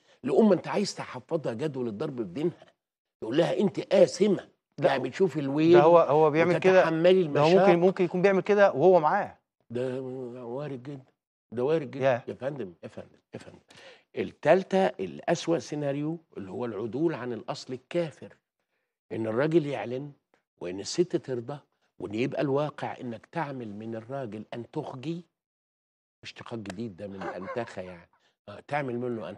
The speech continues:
Speaker 1: تخجي،
Speaker 2: آه.
Speaker 1: وليه ما يبقاش أن تخجي؟ لا،
Speaker 2: وقاعد.
Speaker 1: شايف واحدة بتقوم من النجمة يا ولدي، تروح تشتغل
Speaker 2: تسعة.
Speaker 1: وتجيب
Speaker 2: مم.
Speaker 1: الفلوس وبتسدد، وأيوة يا حمادة، والمدرسين حاضر، والبوك يا ولدي
Speaker 2: مم.
Speaker 1: مفتوح قبل
Speaker 2: مم.
Speaker 1: المحفظة.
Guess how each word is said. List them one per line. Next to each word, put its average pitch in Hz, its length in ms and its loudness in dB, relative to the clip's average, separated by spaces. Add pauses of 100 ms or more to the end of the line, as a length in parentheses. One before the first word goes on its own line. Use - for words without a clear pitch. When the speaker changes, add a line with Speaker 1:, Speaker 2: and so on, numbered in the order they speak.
Speaker 1:
تخجي، 147 580 -10 (140)
Speaker 2:
آه. 123 240 -18 (260)
Speaker 1:
وليه 117 240 -4
ما 175 80 -6
يبقاش - 280 -14
أن - 80 -20
تخجي؟ - 360 -20 (840)
لا، - 100 -12
Speaker 2:
وقاعد. 120 340 2
Speaker 1:
شايف - 220 -8
واحدة 143 400 -10 (840)
بتقوم 151 320 -6
من 127 120 -4
النجمة 120 420 -8
يا 110 120 -12
ولدي، 117 440 -8 (600)
تروح 135 180 -8
تشتغل - 300 -6
Speaker 2:
تسعة. 127 280 -6
Speaker 1:
وتجيب 113 400 -6
Speaker 2:
مم. 113 80 -6
Speaker 1:
الفلوس 107 720 -10
وبتسدد، 117 640 -10
وأيوة 131 280 -8
يا 123 40 -10
حمادة، 135 500 -10
والمدرسين 127 720 -4 (280)
حاضر، 160 520 -4 (140)
والبوك 135 480 -2
يا 110 100 -4
ولدي 123 360 -8
Speaker 2:
مم. 107 140 -10
Speaker 1:
مفتوح 127 340 -14
قبل 131 280 -10
Speaker 2:
مم. - 60 -10
Speaker 1:
المحفظة. 120 920 -10